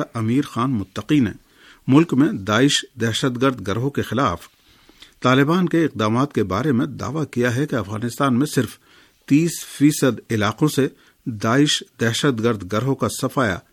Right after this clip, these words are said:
کیا جانا باقی ہے۔ انہوں نے داعش کو سنگین خطرہ نہ بتاتے ہوئے کہا کہ داعش کی کوئی فوجی طاقت نہیں ہے اور اسے جلد ہی ختم کر دیا جائے گا۔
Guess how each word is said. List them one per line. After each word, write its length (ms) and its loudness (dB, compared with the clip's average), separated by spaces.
کیا 240 6
جانا 320 2
باقی 440 -2
ہے۔ 140 -6
انہوں 220 8
نے 140 8
داعش 420 2
کو 160 2
سنگین 400 4
خطرہ 460 -2
نہ 200 0
بتاتے 540 -2
ہوئے 200 -4
کہا 280 -4
کہ 140 -4
داعش 380 0
کی 160 2
کوئی 380 4
فوجی 420 0
طاقت 460 -6
نہیں 280 6
ہے 100 2
اور 140 4
اسے 220 4
جلد 360 0
ہی 160 0
ختم 420 -4
کر 180 -6
دیا 180 2
جائے 300 2
گا۔ 160 -6